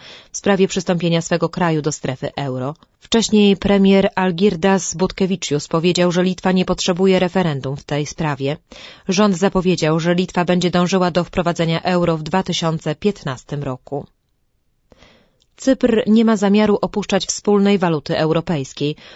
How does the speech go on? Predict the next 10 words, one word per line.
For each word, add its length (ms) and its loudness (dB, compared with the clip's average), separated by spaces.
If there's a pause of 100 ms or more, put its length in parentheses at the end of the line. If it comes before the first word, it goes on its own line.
(200)
oświadczył 580 0
prezydent 580 0
tego 240 -2
kraju, 320 -2
zapewniając 600 0
rodaków, 500 -2
że 140 2
sytuacja 580 0
jest 300 -2
opanowana. 720 -4